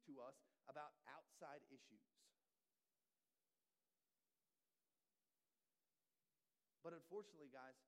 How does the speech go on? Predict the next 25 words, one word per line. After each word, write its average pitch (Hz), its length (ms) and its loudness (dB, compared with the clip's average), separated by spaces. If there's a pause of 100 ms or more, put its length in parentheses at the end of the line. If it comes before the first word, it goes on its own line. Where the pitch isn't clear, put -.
(280)
our 143 240 2
daily 196 400 -2
prayer 175 320 -2
is 127 160 -6
mostly 147 400 -4
this. 131 240 -4 (880)
"Dear 196 240 4
Lord, 196 400 0 (1040)
with 202 160 4
these 202 200 -8 (120)
flashing 196 560 -4
lights 190 320 -4
behind 180 400 -8
me, 190 200 -16 (600)
please 233 240 0
don't 175 200 0
let 170 160 -8
me 175 120 -12
get 165 120 -2
a 156 160 -14
ticket. 196 320 -12 (3250)
If 170 160 -6
it's 202 160 -6
your 226 120 0
will, 185 320 2